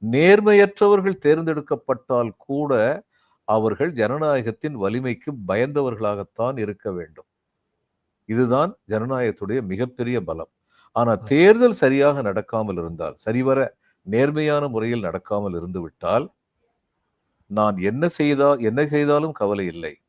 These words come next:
Speaker 1: எத்தகைய தவறுகள் செய்தாலும் மறுபடியும் என்னால் முறைகேடுகளை நடத்தி தேர்தலில் வெற்றி பெற்று விட முடியும் என்ற நம்பிக்கை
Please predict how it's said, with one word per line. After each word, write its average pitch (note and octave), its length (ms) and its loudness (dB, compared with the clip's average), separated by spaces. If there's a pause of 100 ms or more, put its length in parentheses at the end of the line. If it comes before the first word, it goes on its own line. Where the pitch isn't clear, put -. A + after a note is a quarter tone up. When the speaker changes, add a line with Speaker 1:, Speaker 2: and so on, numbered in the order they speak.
(300)
Speaker 1:
எத்தகைய F#3+ 560 4
தவறுகள் D#3 420 2
செய்தாலும் C3+ 500 0
மறுபடியும் C3+ 480 -4
என்னால் G#2+ 400 -4 (220)
முறைகேடுகளை C#3+ 640 0
நடத்தி G#2 340 -6
தேர்தலில் A2 500 -2
வெற்றி F2+ 260 -8
பெற்று G2 240 -8
விட E2 120 -10
முடியும் E2+ 380 -8 (400)
என்ற C3 360 0
நம்பிக்கை G#2+ 680 -4